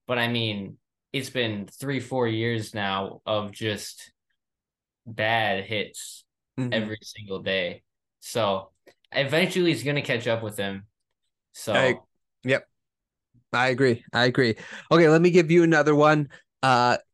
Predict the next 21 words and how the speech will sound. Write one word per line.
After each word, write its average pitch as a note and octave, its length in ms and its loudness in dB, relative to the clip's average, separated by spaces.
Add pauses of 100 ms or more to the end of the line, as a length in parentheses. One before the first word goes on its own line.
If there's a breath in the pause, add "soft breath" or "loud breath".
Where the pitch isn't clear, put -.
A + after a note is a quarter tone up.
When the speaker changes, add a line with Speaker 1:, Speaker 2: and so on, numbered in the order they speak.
(160)
Speaker 2:
are, C#3 200 4
do C#3 360 -4
you, C#3+ 500 4
are, B2+ 160 0 (120)
are B2 40 0
you A#2+ 300 -2 (800)
think D3+ 180 4
it's - 220 -2
real F3+ 320 8
or D#3 100 8
it's - 160 0
counterfeit D#3+ 760 0
Baker's C#3 500 2 (160)
Mayfield's C3 1120 0
two-game B2+ 840 0
resurgence B2 960 0
here A2+ 300 0
that G#2+ 140 0
we A#2 100 2
got. A2 420 -2
So B2+ 280 2